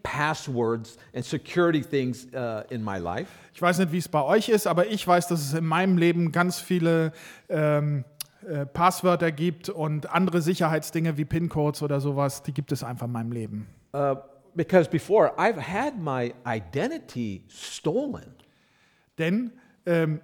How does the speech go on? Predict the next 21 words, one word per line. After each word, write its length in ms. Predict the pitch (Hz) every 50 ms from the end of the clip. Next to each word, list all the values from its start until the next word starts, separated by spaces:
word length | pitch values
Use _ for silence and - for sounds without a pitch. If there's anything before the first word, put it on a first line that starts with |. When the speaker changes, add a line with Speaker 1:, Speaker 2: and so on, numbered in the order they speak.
| -
Speaker 2:
mir 300 | 170 156 160 175 196 220
ist 140 | 226 175 - 196
es 100 | 156 196
einmal 260 | 180 175 180 170 165
passiert, 500 | 156 151 143 - - 180 202 214 208 -
dass 160 | 156 - -
mir 200 | 170 165 170 180
meine 360 | 175 143 139 151 165 190 208 196 -
Identität 880 | 185 165 151 151 139 - 143 127 - 156 165 196 202 - - _ _ -
geklaut 480 | - 147 - - 165 190 254 254 - -
wurde. 300 | 123 120 123 156 202 240 - - - - -
Speaker 1:
I, 300 | 147 147 139 - - 95
I 20 | 87
got 220 | - 123 135 139
a 40 | 147
phone 300 | - - 156 233 - -
call 200 | - 143 170 165 120
here 260 | 131 117 87 - - - _ _ _ _ _ _ _ _ _ _ -
Speaker 2:
Und 180 | 139 127 156 151
Speaker 1:
in, 160 | 147 147 147
in, 160 | 156 151